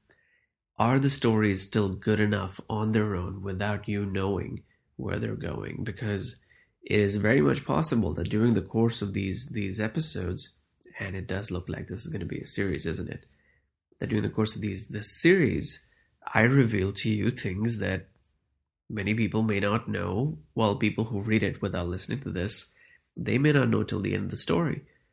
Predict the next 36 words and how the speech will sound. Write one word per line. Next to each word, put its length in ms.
But 320
I 160
may 320
share 260
that 220
with 140
you 180
because 600
you're 480
on 240
this 240
with 180
me, 380
on 160
this 140
journey, 520
to 100
talk 320
about 260
how 220
that 240
story 340
would 160
unfold. 540
Will 400
the 160
experience 640
still 240
be 140
worth 360
it 140
for 200
you 380
versus 460
for 160
them? 380